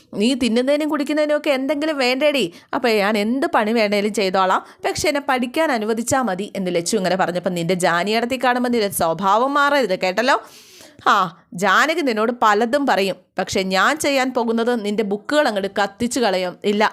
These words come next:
ജാനകി, ജാനിയടത്തിയോട് ഞാനൊന്നും പറയില്ല." "അല്ല, നീ എന്ത്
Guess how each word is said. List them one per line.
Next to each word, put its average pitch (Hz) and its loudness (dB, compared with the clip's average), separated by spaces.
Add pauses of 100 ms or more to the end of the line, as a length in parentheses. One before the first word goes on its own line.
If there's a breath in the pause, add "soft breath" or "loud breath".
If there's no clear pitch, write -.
(140)
ജാനകി, 196 0 (500)
ജാനിയടത്തിയോട് 208 0
ഞാനൊന്നും 202 -2
പറയില്ല." 208 2 (1120 loud breath)
"അല്ല, 262 4 (140)
നീ 311 0 (120)
എന്ത് 294 -2